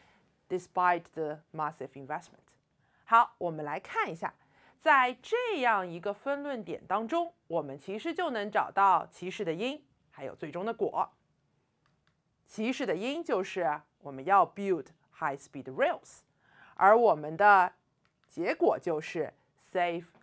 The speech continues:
commuting time。好，commuting time 可能有些学生不太理解，它的意思就是通勤时间，也就是说造了高铁，我们就可以，哎，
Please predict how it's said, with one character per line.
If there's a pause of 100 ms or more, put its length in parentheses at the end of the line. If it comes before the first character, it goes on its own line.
(240)
commuting
time。 (640)
好，
commuting
time (120)
可
能
有
些
学
生
不
太
理
解， (360)
它
的
意
思
就
是
通
勤
时
间， (440)
也
就
是
说
造
了
高
铁， (360)
我
们
就
可
以， (140)
哎，